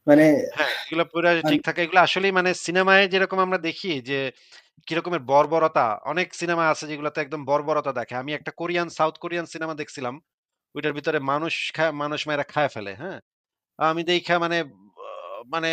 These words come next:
Speaker 2: অ্যা, দুই দিন আমি খাওয়া দাওয়াই করতে পারি নাই, হ্যাঁ? দুই দিন খাওয়া দাওয়া করতেই আমার সমস্যা হইছে।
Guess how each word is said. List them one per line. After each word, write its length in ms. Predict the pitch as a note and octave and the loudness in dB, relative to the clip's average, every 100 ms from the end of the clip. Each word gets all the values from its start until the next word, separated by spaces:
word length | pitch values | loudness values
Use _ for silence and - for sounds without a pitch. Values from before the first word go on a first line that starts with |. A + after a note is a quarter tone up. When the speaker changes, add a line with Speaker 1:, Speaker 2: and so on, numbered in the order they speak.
| E3 E3 E3 E3+ E3 A2 | 0 0 -2 -2 -4 -2
Speaker 2:
অ্যা, 240 | D#3+ C#3 D#3+ | -2 -2 -2
দুই 180 | F#3 G3 | -2 0
দিন 140 | G3+ | 0
আমি 160 | F#3+ F#3 | 0 2
খাওয়া 260 | E3+ F3+ | 8 8
দাওয়াই 200 | G3 G3+ | 8 4
করতে 240 | F3 - C3+ | 2 -4 -6
পারি 140 | A2 | -8
নাই, 200 | G#2 G2+ | -12 -14
হ্যাঁ? 200 | D3 F#3+ | -14 -12
দুই 160 | B2 C#3+ | -12 -12
দিন 160 | D3+ | -10
খাওয়া 240 | C#3+ D#3 D#3+ | 0 2 4
দাওয়া 180 | E3 | 4
করতেই 320 | D#3+ D#3+ E3 D3+ | 2 -4 -4 -4
আমার 120 | C#3 | -4
সমস্যা 340 | C#3 B2 - | -10 -12 -14
হইছে। 240 | G2+ - | -14 -16